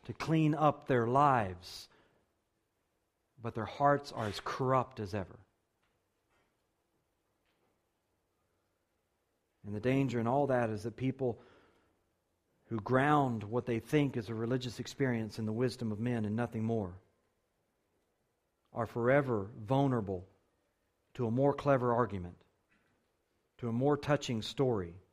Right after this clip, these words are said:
to a more impressive presentation, to a more plausible line of reasoning, to a more popular personality.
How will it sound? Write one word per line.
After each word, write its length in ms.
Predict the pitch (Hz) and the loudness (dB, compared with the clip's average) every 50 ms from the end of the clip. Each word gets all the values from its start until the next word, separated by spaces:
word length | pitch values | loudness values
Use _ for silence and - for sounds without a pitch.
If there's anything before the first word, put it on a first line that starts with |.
| _ _ _ _ _ _ _ _ _ _ _ _ _ _ _ _ _ _ - | _ _ _ _ _ _ _ _ _ _ _ _ _ _ _ _ _ _ -6
to 120 | - 123 | -4 -2
a 20 | 117 | 0
more 220 | 120 139 151 156 | 2 4 4 4
impressive 560 | 143 135 - - 151 143 139 - 131 107 - | 4 2 2 0 0 0 0 -2 -4 -6 -4
presentation, 840 | - - 151 139 113 120 113 - 123 131 113 - - 101 87 82 85 - _ _ _ _ _ _ _ _ _ _ _ _ _ _ _ _ _ _ | -2 0 0 0 0 -2 -4 -2 -2 -2 -2 -4 -6 -10 -10 -12 -14 -20 _ _ _ _ _ _ _ _ _ _ _ _ _ _ _ _ _ _
to 100 | - 131 | -4 -2
a 20 | 123 | 2
more 220 | 131 147 156 147 | 4 4 4 4
plausible 580 | 151 - 151 147 147 151 147 127 131 120 117 120 | 2 2 4 6 6 6 4 2 -2 -2 -2 0
line 240 | 123 135 139 135 123 | 0 2 2 0 0
of 100 | 110 117 | 0 0
reasoning, 380 | 135 131 110 104 98 87 82 90 - _ _ _ _ _ _ _ _ _ _ _ _ _ _ _ _ _ _ _ _ _ _ _ _ _ _ _ _ _ _ _ _ - | 0 0 0 -2 -6 -8 -10 -16 -20 _ _ _ _ _ _ _ _ _ _ _ _ _ _ _ _ _ _ _ _ _ _ _ _ _ _ _ _ _ _ _ _ -8
to 80 | 123 117 | -4 -2
a 40 | |
more 220 | 117 127 143 151 143 | 2 4 4 4 4
popular 540 | 147 - 139 143 139 139 - 123 107 110 104 | 2 2 2 4 4 2 0 -2 -2 -2 -4
personality. 760 | - - 127 104 - - 107 107 107 101 92 85 87 92 | -4 -4 -4 -4 -4 -4 -4 -2 -2 -4 -4 -8 -12 -16